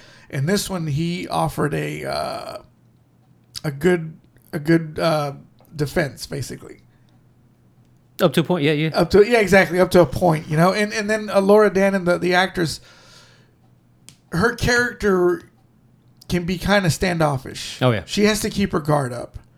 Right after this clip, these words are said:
Speaker 2: Yeah, which she even pointed out towards the end, like, "Oh, so I got that from you." <laughs>
Speaker 1: Yeah,
Speaker 2: Things hit hard
Speaker 1: yeah.
Speaker 2: and I take off.
Speaker 1: She takes off, yeah.
Speaker 2: Yeah.
Speaker 1: So, and then she's, like you said, she's slowly, gradually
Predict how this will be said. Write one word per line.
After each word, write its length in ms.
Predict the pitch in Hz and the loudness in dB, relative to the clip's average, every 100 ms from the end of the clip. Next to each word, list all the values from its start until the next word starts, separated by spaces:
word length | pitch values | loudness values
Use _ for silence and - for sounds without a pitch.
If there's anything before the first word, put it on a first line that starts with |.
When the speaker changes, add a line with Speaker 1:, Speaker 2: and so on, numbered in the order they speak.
| _ - | _ 0
Speaker 2:
Yeah, 160 | 123 110 | 2 2
which 320 | 107 - - _ | 0 -4 -8 _
she 180 | - 117 | -6 -4
even 300 | 107 104 90 - - | -2 -2 -6 -12 -4
pointed 240 | 120 104 | -2 -2
out 200 | 110 104 | -2 -4
towards 220 | 117 98 | -4 -6
the 120 | 98 104 | -4 -2
end, 220 | 104 104 | -2 -4
like, 180 | 101 127 | -4 -4
"Oh, 260 | 120 87 | -4 -4
so 140 | 82 98 | -6 -8
I 40 | |
got 180 | 95 98 | -6 -4
that 140 | 104 | -4
from 160 | - 101 | -4 -4
you." 380 | 107 82 104 127 | -2 -2 -4 -4
<laughs> 60 | - _ 185 | -6 _ 0
Speaker 1:
Yeah, 360 | 220 226 185 | 6 8 8
Speaker 2:
Things 100 | 151 | 6
hit 80 | 151 | 6
hard 160 | 175 180 | 6 6
Speaker 1:
yeah. 80 | 156 | 4
Speaker 2:
and 100 | 104 | 2
I 20 | |
take 200 | 123 117 | -2 0
off. 360 | 123 143 - - _ | 0 0 -4 -18 _
Speaker 1:
She 180 | - 190 | -8 0
takes 240 | 202 185 | 2 6
off, 240 | 202 180 139 | 6 6 6
yeah. 120 | 180 | 6
Speaker 2:
Yeah. 240 | - 139 - - - - | 6 2 -8 -20 -20 -8
Speaker 1:
So, 500 | - 220 208 190 165 - - | 2 6 8 6 2 -6 -2
and 160 | 190 226 | -2 0
then 100 | 233 | -2
she's, 340 | - 226 202 - - | -2 -2 -6 -10 -6
like 160 | 180 180 | -4 0
you 140 | 247 | 0
said, 240 | 226 208 | 4 2
she's 260 | - 185 151 | 2 0 0
slowly, 520 | - - 202 208 202 | -2 2 6 6 4
gradually 840 | 170 190 190 170 175 175 170 175 | 4 4 4 2 0 0 -2 -8